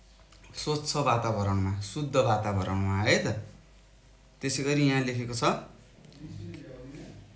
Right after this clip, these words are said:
"लटरमा अम्बा फले, हाँगो झुल्यो तल,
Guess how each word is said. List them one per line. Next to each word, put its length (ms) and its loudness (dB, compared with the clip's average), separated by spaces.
"लटरमा 720 6
अम्बा 480 4
फले, 440 4
हाँगो 680 2
झुल्यो 600 -2
तल, 300 2